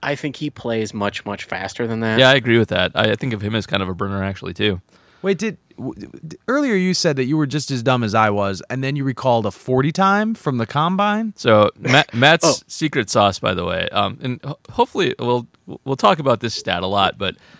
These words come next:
Speaker 2: um, at Pride of Detroit, our sister site for Acme Packing Company, um, one of the writers is Kentley Platt, and he's the developer of Relative Athletic Score, which is a combine,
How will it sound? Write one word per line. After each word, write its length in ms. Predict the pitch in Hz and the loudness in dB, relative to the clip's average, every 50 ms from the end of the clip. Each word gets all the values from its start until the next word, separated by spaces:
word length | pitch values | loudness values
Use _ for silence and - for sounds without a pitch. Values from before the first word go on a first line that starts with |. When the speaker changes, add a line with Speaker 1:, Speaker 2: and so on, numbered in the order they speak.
| _ - | _ -2
Speaker 2:
um, 340 | - 127 127 120 113 107 - | 0 2 2 2 2 0 -2
at 140 | - 120 113 | -2 -2 0
Pride 180 | - 165 165 147 | 0 0 0 0
of 60 | 131 | 0
Detroit, 480 | 117 101 - 107 104 113 131 - - - | -2 -4 -2 0 0 0 -2 -4 -8 -10
our 220 | - - 98 92 90 | -6 -4 -2 -2 -4
sister 320 | - - 104 104 - - | -6 -8 -10 -10 -10 -10
site 260 | - - 98 95 90 | -8 -4 -2 -2 -4
for 360 | - - 101 98 90 87 87 107 - - | -4 -6 -8 -8 -6 -8 -8 -10 -10 -8
Acme 220 | - 104 - 107 | -8 -8 -6 -6
Packing 240 | 107 170 180 165 139 | -4 -4 -4 -4 -2
Company, 480 | - 147 127 120 131 120 120 117 117 - _ _ _ _ _ _ | -4 -4 -4 -4 -2 -2 -2 -2 -2 -4 _ _ _ _ _ _
um, 240 | - 117 107 104 92 | 2 4 4 4 4
one 80 | 120 151 | 4 4
of 60 | 147 | 4
the 60 | 143 | 4
writers 260 | 135 123 117 107 98 | 2 2 2 0 -2
is 60 | 101 | -6
Kentley 340 | - - - - - 104 107 | -6 -4 -4 -4 -4 -6 -6
Platt, 260 | - - - - - - - - | -4 -4 -4 -4 -4 -8 -8 -6
and 400 | - 110 110 110 107 104 101 87 | -4 -2 0 0 0 -2 -2 -4
he's 340 | - - - 131 127 120 113 | -8 -6 -4 -2 -2 -2 -4
the 80 | - 113 | -6 -4
developer 480 | 110 104 104 101 101 - 101 101 92 | -2 0 0 0 0 0 -2 -2 -2
of 220 | - 98 101 101 107 | -2 -4 -4 -4 -2
Relative 360 | 101 107 113 - - 110 104 | 0 0 0 0 0 0 0
Athletic 380 | 101 92 - 101 101 117 117 | 0 -2 -2 -2 -4 -4 -4
Score, 380 | - - - 156 160 160 170 - _ - | -6 -6 -4 -2 0 0 -2 -4 _ -12
which 180 | - - - - | -14 -12 -8 -8
is 160 | 98 95 - | -8 -6 -6
a 180 | - 87 90 | -6 -6 -6
combine, 800 | - - - - 107 104 104 98 101 98 98 95 95 90 - - | -8 -12 -10 -8 -6 -6 -4 -2 -2 -2 -2 -4 -6 -8 -10 -12